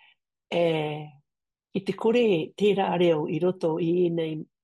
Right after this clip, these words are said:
i tēnei ma-, i tēnei rōpū nei, ka kore tēnei rōpū e kite i te taumahatana i ētahi wā o te, o te mahi kai mua i te, kai mua i te, te, te akomana, kai roto i te akomana.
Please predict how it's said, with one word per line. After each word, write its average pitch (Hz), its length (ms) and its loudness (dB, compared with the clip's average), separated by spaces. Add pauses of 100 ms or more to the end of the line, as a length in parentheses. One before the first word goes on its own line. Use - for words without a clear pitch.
(120)
i 170 140 -6
tēnei 160 400 -4
ma-, 160 180 -6
i 156 180 -6
tēnei 165 320 -6
rōpū 175 380 -6
nei, 151 280 -8 (720)
ka 208 120 -4
kore 339 280 2
tēnei 226 360 0
rōpū 208 320 0
e 165 160 -2
kite 180 440 -6 (200)
i 160 120 -12
te 185 200 -2
taumahatana 226 720 -2
i 196 220 4
ētahi 190 300 -4
wā 180 200 0
o 170 80 -2
te, 165 220 -6 (140)
o 151 120 -12
te 160 180 -6
mahi 208 220 -6
kai 165 200 -6
mua 160 200 -6
i 143 80 -14
te, 143 80 -12 (520)
kai 156 120 -4
mua 151 220 -4
i 139 60 -14
te, 143 120 -10 (240)
te, 143 140 -6 (220)
te 147 160 -8
akomana, 156 280 -8
kai 160 120 -4
roto 160 200 -8
i 139 80 -14
te - 80 -6
akomana. 185 440 -6